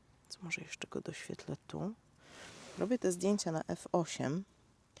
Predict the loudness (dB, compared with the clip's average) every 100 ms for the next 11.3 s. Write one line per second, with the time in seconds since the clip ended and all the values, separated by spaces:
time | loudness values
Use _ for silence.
0 | -20 -20 -8 -4 -2 2 2 4 4 4
1 | 2 6 6 6 2 -2 -2 2 2 2
2 | 0 0 -2 -6 -2 0 0 0 -14 -20
3 | _ _ _ 2 2 4 8 10 10 8
4 | 6 6 8 8 4 -2 -2 -2 -2 -2
5 | -4 0 2 4 2 0 -6 -20 -20 _
6 | -2 0 2 0 4 2 4 4 4 6
7 | 4 2 -2 _ 0 2 2 0 4 4
8 | 4 -2 -4 -4 -4 -4 -4 -4 2 0
9 | 2 0 -2 -8 _ -20 -20 -20 _ 0
10 | 2 2 0 0 0 2 0 2 2 2
11 | 2 2 0